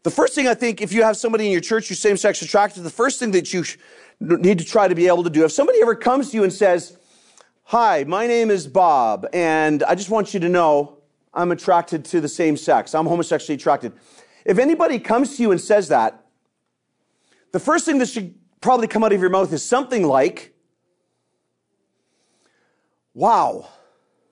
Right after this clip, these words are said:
I cannot believe how difficult that must have been for you to tell me that.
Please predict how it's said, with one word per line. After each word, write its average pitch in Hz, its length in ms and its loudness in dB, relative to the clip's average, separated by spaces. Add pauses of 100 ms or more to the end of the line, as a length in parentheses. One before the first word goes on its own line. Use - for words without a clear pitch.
(960)
I 175 100 -10
cannot 156 460 -4
believe 156 560 -2 (1400)
how 131 160 -6
difficult 147 540 -6
that 107 140 -4
must 113 260 -8
have 135 200 -12
been 113 320 -4 (840)
for - 160 -18
you 120 140 -4
to 104 80 -6
tell 123 220 -4
me 110 100 -4
that. 85 360 -8